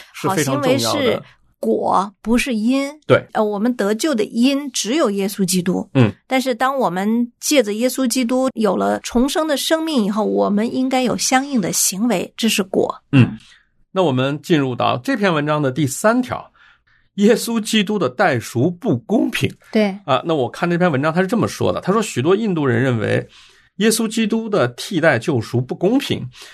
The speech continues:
Speaker 1: 等于让无辜者为有罪者受苦。什么意思呢？耶稣基督是无罪的，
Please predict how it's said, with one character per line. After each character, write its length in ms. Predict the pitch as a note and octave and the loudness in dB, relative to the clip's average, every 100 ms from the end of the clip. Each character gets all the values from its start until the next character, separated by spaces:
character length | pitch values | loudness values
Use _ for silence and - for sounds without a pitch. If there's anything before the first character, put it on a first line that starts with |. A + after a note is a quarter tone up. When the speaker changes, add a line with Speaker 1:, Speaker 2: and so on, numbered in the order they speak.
| - | -12
Speaker 1:
等 180 | - B2+ | -2 0
于 140 | A#2+ F3+ | 0 0
让 240 | A3 D#3 | 0 0
无 300 | A2+ C#3 G#3 | -2 0 0
辜 260 | A#3 C#4+ C#4 | 0 -2 0
者 180 | B2 - | -2 -4
为 240 | F3 G#3 - | 2 2 2
有 240 | B2+ A2 | -2 -2
罪 200 | G#2+ C#4 | 0 0
者 160 | D#3+ G#2+ | 0 -2
受 200 | - C#3+ | 0 0
苦。 100 | - - | 0 -10
什 140 | - | -4
么 60 | E3 | 0
意 120 | A#3+ | 0
思 120 | F3+ | 0
呢？ 120 | D#3 B2+ - _ | -2 -6 -14 _
耶 120 | F3 | 6
稣 120 | E3+ | 6
基 160 | F3+ F3+ | 2 -2
督 160 | E3+ F#3 | 0 0
是 140 | - | 0
无 140 | G2+ | -2
罪 260 | G2+ F#3 | 2 4
的， 60 | C#3 | 4